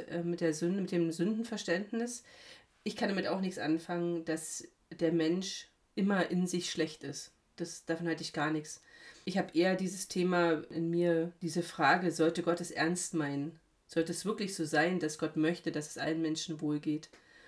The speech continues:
Und dass ich Teil davon bin, dass es allen Menschen wohl geht. Und das bringt mich in die totale Abhängigkeit von Gott, weil ich es gar nicht, ich kann es gar nicht. So, auch, auch, auch mein Wollen. Auch mein, also wenn ich ganz tief in mir, in mich hineinhöre, dann weiß ich,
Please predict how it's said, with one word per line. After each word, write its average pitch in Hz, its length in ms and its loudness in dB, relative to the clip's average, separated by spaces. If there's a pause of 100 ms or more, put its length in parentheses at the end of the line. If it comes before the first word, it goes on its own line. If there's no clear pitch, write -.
(140)
Und 175 120 0
dass 170 180 2
ich - 200 -2
Teil 180 380 2
davon 151 420 -2
bin, 156 200 0
dass 156 140 -4
es 151 100 -8
allen 151 220 0
Menschen 151 360 -2
wohl 147 200 0
geht. 147 260 -4
Und 156 180 -4
das 175 340 2 (800)
bringt 190 340 2
mich 175 420 0 (320)
in 175 160 4
die 165 120 6
totale 160 340 0
Abhängigkeit 156 600 0
von 156 200 -6
Gott, 151 220 -4
weil 151 100 0
ich 151 80 -6
es 180 100 -12
gar 156 140 2
nicht, 160 300 -4
ich 160 140 -8
kann 170 200 -4
es 175 140 -6
gar 147 160 -6
nicht. 151 240 -8 (300)
So, 160 280 -4 (100)
auch, 165 160 -6
auch, 160 280 -6
auch - 160 -4
mein 165 240 4
Wollen. 156 420 4 (640)
Auch 160 100 -6
mein, 175 200 8
also 170 180 4
wenn 175 160 8
ich 170 80 0
ganz 208 220 4
tief 190 200 -2
in 175 120 2
mir, 170 180 4
in 175 140 2
mich 170 140 2
hineinhöre, 175 540 2
dann 160 220 0
weiß 151 300 0
ich, 180 220 -6